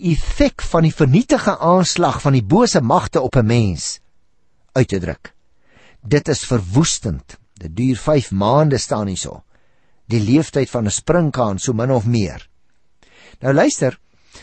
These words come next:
na vers vier. En, eh, as ek dit gelees en dan praat ons eers weer 'n bietjie daaroor, hierso by hoofstuk nege, vers vier, amper het ek nou my plek verloor.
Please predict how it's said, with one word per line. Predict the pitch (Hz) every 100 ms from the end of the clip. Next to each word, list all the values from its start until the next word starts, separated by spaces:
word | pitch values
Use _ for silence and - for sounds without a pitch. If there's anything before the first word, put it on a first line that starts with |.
| - -
na | 117 127
vers | 151 160 -
vier. | - 226 80 - - _ _ - - _ _
En, | 135 127 123
eh, | 120 120
as | 139
ek | 120
dit | 135 -
gelees | 127 226 240
en | 160
dan | 123 113 107 -
praat | 175 185
ons | 160 185
eers | 160
weer | - 131
'n | 117
bietjie | 101 107
daaroor, | 98 101 127 - _ - - _
hierso | - 110 143 123
by | 98 98 104 104
hoofstuk | 107 120 113 - 95
nege, | 92 110 107 - 80 _ _ - _
vers | - 82 -
vier, | - 113 95
amper | 104 104
het | 104
ek | 98
nou | 98
my | 92 92
plek | 139 131 -
verloor. | 92 73